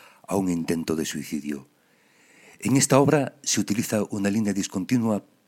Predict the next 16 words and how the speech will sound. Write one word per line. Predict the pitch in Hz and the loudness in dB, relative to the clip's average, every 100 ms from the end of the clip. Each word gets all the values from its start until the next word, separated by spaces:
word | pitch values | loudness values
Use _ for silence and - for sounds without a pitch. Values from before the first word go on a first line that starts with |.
| _ _ | _ _
para | 98 90 | -4 -4
reflejar | 85 87 92 - 104 | -4 -6 -6 -4 -2
la | 95 | -2
emoción, | 82 - 113 90 76 - - - - | -6 -2 -2 -2 -6 -18 -20 -20 -12
y | - 110 | -2 0
el | 101 | 2
tema | 131 131 123 - | 2 2 0 -4
es | 104 | -6
la | 117 | -2
sublimación | - 107 95 92 - 123 117 101 | 0 0 0 -4 0 2 2 -2
de | 107 | -2
un | 120 | 0
momento | 104 104 120 - 104 | 0 -2 -2 -2 -4
complejo | 92 90 110 110 | -4 -4 -4 -4
y | |
continuo, | - 87 85 98 85 80 | -6 -8 -6 -6 -4 -6